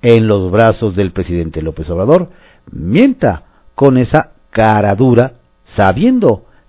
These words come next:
que se sabría en algún momento, tan pronto como saliendo de la cena. Pero así está la representación de los empresarios en los tiempos gloriosos de la cuatro T. "El mentir es contagioso",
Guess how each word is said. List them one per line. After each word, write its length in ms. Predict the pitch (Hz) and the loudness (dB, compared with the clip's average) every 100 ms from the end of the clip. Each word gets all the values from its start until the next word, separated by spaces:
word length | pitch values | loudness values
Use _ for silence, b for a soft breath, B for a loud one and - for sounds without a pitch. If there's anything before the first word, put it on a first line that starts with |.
| - | -2
que 160 | 120 | 0
se 160 | 107 113 | 2 -2
sabría 500 | - 101 95 113 117 | 0 -2 2 2 2
en 120 | 107 | 2
algún 320 | 95 80 92 | -2 -4 -6
momento, 560 | 98 92 76 69 71 73 _ _ _ _ _ | -4 -6 -8 -10 -14 -16 _ _ _ _ _
tan 280 | - - 123 | -14 -14 -6
pronto 420 | - 170 180 185 | -2 0 0 -2
como 240 | 185 185 180 | -2 -2 -2
saliendo 500 | 190 151 123 165 - | -2 -2 0 -2 -2
de 140 | 170 | -6
la 100 | 139 | -6
cena. 340 | - - 160 151 _ _ _ _ _ b b b b b b _ _ | -6 -8 -8 -12 _ _ _ _ _ b b b b b b _ _
Pero 260 | 160 170 | 4 6
así 220 | 175 - 277 | 4 4 0
está 220 | - 233 | 2 2
la 160 | 214 | 2
representación 760 | 196 180 165 160 147 139 - 123 | 0 -2 -2 -2 -2 -2 -2 -2
de 80 | 120 | 0
los 180 | 117 | 0
empresarios 680 | 113 107 113 - 90 104 - _ | -2 0 -2 0 -2 -2 -6 _
en 220 | 98 95 92 | -2 -2 -2
los 240 | 80 - | -6 -2
tiempos 440 | 180 190 180 175 | 0 2 0 0
gloriosos 460 | 165 170 226 - 208 | 0 2 0 -2 -4
de 100 | 190 | -2
la 120 | 185 | -2
cuatro 340 | 175 165 170 - | -2 -2 -2 -4
T. 220 | - - - _ _ _ _ _ _ _ _ | -8 -10 -20 _ _ _ _ _ _ _ _
"El 300 | - 131 160 | -2 0 0
mentir 520 | 156 151 156 208 233 - _ _ _ _ _ - | -4 -10 -2 -2 -2 -6 _ _ _ _ _ -10
es 320 | 85 90 - | -4 -4 -2
contagioso", 1040 | - 156 151 82 - 82 170 - 175 117 | -2 -2 0 -4 -4 -4 -4 -4 -6 -6